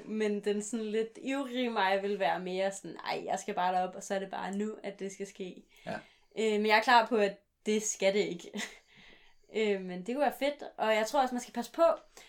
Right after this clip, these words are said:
Speaker 1: Faktisk noget, som jeg har tænkt meget over, det der med en mental stopklods for sig selv. Og jeg tror især, at, øh, det får man lidt puttet i hovedet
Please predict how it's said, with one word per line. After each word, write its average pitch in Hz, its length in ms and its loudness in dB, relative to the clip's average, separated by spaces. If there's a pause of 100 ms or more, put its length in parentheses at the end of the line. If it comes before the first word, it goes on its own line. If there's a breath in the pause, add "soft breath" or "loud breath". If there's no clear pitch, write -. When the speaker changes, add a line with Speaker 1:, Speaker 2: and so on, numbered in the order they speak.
(140 loud breath)
Speaker 1:
Faktisk 277 340 0
noget, 247 220 0
som 247 120 -6
jeg 240 100 6
har 240 100 0
tænkt 196 220 -4
meget 202 240 2
over, - 180 -4
det 208 200 -6
der 220 120 0
med 202 260 2
en 214 180 0
mental 214 580 0 (600 soft breath)
stopklods - 540 -2
for 214 60 -10
sig 196 140 -10
selv. - 260 -4 (320 loud breath)
Og - 100 2
jeg 233 120 6
tror 269 360 4
især, 233 480 0
at, 208 240 -4
øh, 208 240 0 (120)
det 240 140 -2 (440)
får 269 260 0
man 226 200 -4
lidt 254 260 -4 (400)
puttet 233 240 -6
i 220 40 -4
hovedet 254 520 -2